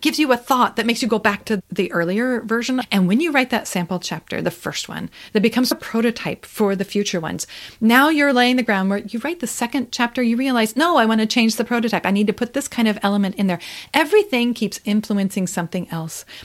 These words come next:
So just be open to that evolution of this document.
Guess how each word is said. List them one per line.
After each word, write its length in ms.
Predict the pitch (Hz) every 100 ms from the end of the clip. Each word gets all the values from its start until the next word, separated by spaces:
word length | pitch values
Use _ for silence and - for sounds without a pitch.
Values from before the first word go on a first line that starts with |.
| -
So 80 | 254
just 280 | 247 302 -
be 360 | 254 254 240 - _ _ -
open 420 | 247 269 349 359 440 494 _ _ -
to 100 | 240
that 180 | 254 - _
evolution 720 | - 208 208 196 185 - 151 143 _ _ _ _ -
of 140 | 180
this 160 | 170 -
document. 480 | 151 151 156 156